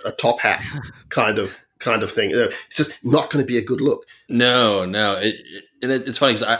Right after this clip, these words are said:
Speaker 3: I mean, I wanted a hat for a long time, and I, I just, I kept failing. And I would go into a store and I'd see a hat that I liked, and I put it on, and I looked ridiculous.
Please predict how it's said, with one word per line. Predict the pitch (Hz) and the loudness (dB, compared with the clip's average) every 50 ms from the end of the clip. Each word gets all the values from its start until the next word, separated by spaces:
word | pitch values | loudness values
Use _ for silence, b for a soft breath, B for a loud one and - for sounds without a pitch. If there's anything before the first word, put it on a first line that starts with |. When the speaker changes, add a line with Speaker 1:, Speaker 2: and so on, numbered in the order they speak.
| - - | 0 -2
Speaker 3:
I | 113 | 0
mean, | 110 101 | 0 0
I | - 107 113 | 2 4 4
wanted | 117 117 110 107 | 6 6 6 4
a | 92 | 4
hat | 98 107 101 - - | 2 2 -2 -2 -4
for | - 101 | -2 0
a | 92 | 0
long | 92 90 90 87 90 90 | 0 0 0 -2 -2 -2
time, | 90 - 95 92 90 90 92 85 | -2 -2 -2 0 0 -2 -4 -6
and | 95 95 95 | -6 -4 -2
I, | 92 92 92 - | -2 -2 -2 -4
I | 90 95 95 | -4 -4 -4
just, | 92 90 - | -4 -6 -6
I | 90 95 | -6 -8
kept | 92 - 104 - - | -4 -2 -4 -4 -4
failing. | - - 98 92 90 85 82 78 - | -6 -2 0 0 2 0 -2 -4 -8
And | - 87 | -6 -4
I | 90 | -2
would | 90 90 87 | -2 -2 0
go | - 101 98 98 98 | 2 2 4 4 4
into | 92 90 90 - - 98 92 92 90 90 87 78 - | 2 0 -4 -2 -2 0 2 2 2 0 -2 -2 -6
a | |
store | - - - 156 143 135 131 110 | -8 -4 0 2 4 4 6 4
and | 92 | 4
I'd | 87 87 - - | 2 0 -2 -4
see | - 117 98 | -2 0 0
a | 87 | 0
hat | 92 107 - - | 0 0 -2 -2
that | 80 | -4
I | 87 95 | -6 -4
liked, | 107 120 123 120 107 - | -2 0 0 0 0 -2
and | 90 | -6
I | 85 | -8
put | - - 107 | -4 -4 -4
it | 92 | -2
on, | 95 95 92 90 | 0 0 0 0
and | |
I | 87 | -2
looked | 90 87 - - | -4 -6 -8 -10
ridiculous. | 85 - 82 - - 90 - - - - - | -12 -14 -14 -14 -14 -16 -16 -14 -14 -14 -14